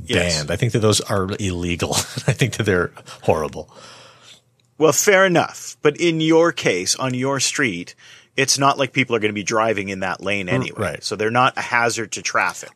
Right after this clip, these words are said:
Speaker 2: All I w-
Speaker 1: It's, it'd be this, it'd be the same. Sorry. It would be the same if you decided to put your, your, uh, your garbage bins out front, right? I think you have an alley, so you would put yours out
Speaker 2: Right.
Speaker 1: back.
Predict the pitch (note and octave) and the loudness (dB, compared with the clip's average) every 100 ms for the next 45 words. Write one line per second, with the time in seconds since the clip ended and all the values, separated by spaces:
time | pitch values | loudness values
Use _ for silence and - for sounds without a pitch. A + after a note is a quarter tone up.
0 | - C#3 E3 E3+ B2 F2 - _ C#3 - | 0 4 6 4 0 -8 -14 _ -4 -2
1 | E3+ D#3+ F3 E3 - _ _ E3 A3 G3 | 0 0 0 -4 -6 _ _ -4 -2 0
2 | - G#3 G3 D3+ C3+ C3 - D3 F2+ - | 2 4 2 0 -6 -10 -2 0 0 -10
3 | - - - _ F3+ F#3+ E3 D3+ - E3+ | -20 -20 -20 _ 2 2 0 0 2 2
4 | E3+ - C#3+ C#3 B2+ - C3+ C3 A2+ C3+ | 0 -4 -6 -4 -2 2 2 0 -6 -6
5 | A#2+ A2 G#2 - A#2+ G2+ F#2+ F2+ E2 - | -4 -6 -8 -8 -8 -6 -8 -8 -8 -12
6 | - A2+ F#2 A2+ G#2 F#2 E2 F#2+ F2 E2 | -12 -12 -2 -2 0 -6 -8 -8 -8 -10
7 | E2 - F2+ E2 D#2+ G#2 - _ - C3+ | -10 -10 -12 -12 -14 -14 -16 _ -6 0
8 | D3 D3 D3 C3 A#2 A2+ G2+ F#2 F#2+ G2 | 0 4 4 4 2 0 0 0 -2 -4
9 | G2+ F#2+ G#2+ F#2+ F#2+ F#2+ D#2+ G#2+ - - | -6 -6 -8 -8 -6 -4 0 -2 -2 -10